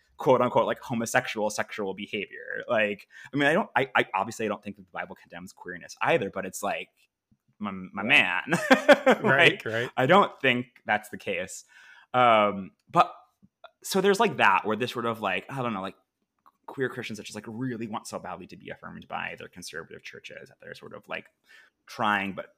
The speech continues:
Speaker 1: at this sort of, like, respectability politics that I think is
Speaker 3: Mm.
Speaker 1: ultimately not
Speaker 3: Mm-hmm.
Speaker 1: going to get any of us free, which is, like, uh, harmful. Um, so I think, like, we get that sometimes, but also I
Speaker 3: Yeah.
Speaker 1: think that sometimes, for me, what I've experienced as the most harmful is well-intentioned,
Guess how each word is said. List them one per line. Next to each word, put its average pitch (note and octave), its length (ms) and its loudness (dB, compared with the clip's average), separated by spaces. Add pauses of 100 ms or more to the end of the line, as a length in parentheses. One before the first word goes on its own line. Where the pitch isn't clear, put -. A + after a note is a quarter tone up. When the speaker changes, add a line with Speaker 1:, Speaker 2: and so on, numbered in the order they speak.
(300)
Speaker 1:
at D#2+ 200 -4
this G2 120 -10
sort F#2+ 120 -10
of, E2+ 60 -10
like, E2 140 -8
respectability - 560 -12
politics - 460 -12
that E2 80 -10
I D#2+ 40 -10
think E2+ 180 -14
is G#2+ 100 -12
Speaker 3:
Mm. G#2 140 -16
Speaker 1:
ultimately E2+ 320 -16
not G#2+ 140 -14
Speaker 3:
Mm-hmm. - 20 -16
Speaker 1:
going F2+ 140 -18
to E2+ 60 -16
get F2+ 120 -18
any F2 200 -12
of F2 60 -12
us G#2 120 -10
free, F3 540 -4 (360)
which B2+ 100 -8
is, D3+ 140 -2
like, D3 240 0
uh, - 100 -2 (520)
harmful. E2+ 600 -10 (480)
Um, G#2+ 100 -4
so C3+ 100 0
I - 40 2
think, F3+ 120 -2
like, G3+ 140 -2
we A#2+ 80 0
get G#2+ 140 -2
that F#2 160 -2
sometimes, F#2 380 -10
but - 160 -6
also D#3 240 -4
I A#3 60 -2
Speaker 3:
Yeah. - 20 -6
Speaker 1:
think F#3 200 -8
that - 160 -8
sometimes, G#2 1200 -6 (580)
for B2+ 160 -2
me, F#3 220 0
what F3 120 4
I've A#2+ 100 2
experienced G#2 400 -6
as F#2 100 -12
the F#2+ 60 -10
most F2+ 200 -10
harmful F2+ 400 -10
is G2+ 200 -6
well-intentioned, F#2+ 1500 -4